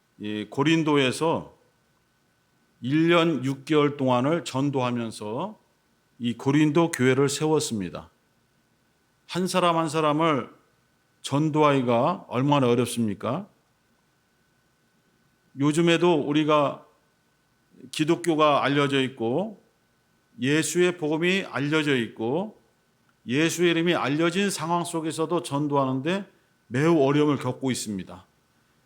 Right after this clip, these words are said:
그런데 이때 초대교회 당시에는 더더구나 더 힘들었던 거예요. 예루살렘 중심으로 유대 땅에서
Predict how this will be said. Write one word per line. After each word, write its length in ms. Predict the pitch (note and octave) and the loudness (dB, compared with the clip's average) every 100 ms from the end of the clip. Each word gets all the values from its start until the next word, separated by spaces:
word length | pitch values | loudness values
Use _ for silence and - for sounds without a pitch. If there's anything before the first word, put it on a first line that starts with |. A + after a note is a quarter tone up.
| _ _ _ | _ _ _
그런데 580 | - D#3+ F3 F3+ E3+ F#2 - _ _ _ _ _ - | -2 2 2 4 2 0 -8 _ _ _ _ _ -6
이때 800 | D3+ E3 - C#3+ C3 G3 A#3+ - | -4 -2 2 4 4 2 -2 -8
초대교회 640 | - G3 G3 E3+ F3+ A#3 | -4 2 2 2 2 2
당시에는 800 | A#2+ C3 - C3 D3 F3+ G2+ - _ _ _ _ _ _ | 2 0 0 2 4 2 0 -6 _ _ _ _ _ _
더더구나 580 | - C#3 D#3+ D#3+ F3+ C#3+ | -4 2 2 4 2 2
더 80 | C3+ | 0
힘들었던 520 | D#3 E3+ D#3+ D3 C3 | 0 0 0 0 0
거예요. 500 | G#2+ F#2 F2 F#2 F#2 _ _ _ _ _ _ _ _ _ _ _ _ _ _ _ _ _ - | 0 -2 -4 -10 -16 _ _ _ _ _ _ _ _ _ _ _ _ _ _ _ _ _ -2
예루살렘 600 | C3 E3 F3 F3 F#3 F#3 | 2 4 4 4 4 2
중심으로 920 | D3+ D#3 - D#3 C#3 A#2 B2 G3+ A3 - _ _ _ - | 0 0 2 2 2 2 2 0 -6 -18 _ _ _ -6
유대 320 | B2+ F3 F3+ | 0 2 2
땅에서 800 | F#3 E3+ E3+ D#3+ F3+ F#3+ G#3 | 2 2 2 0 0 0 -2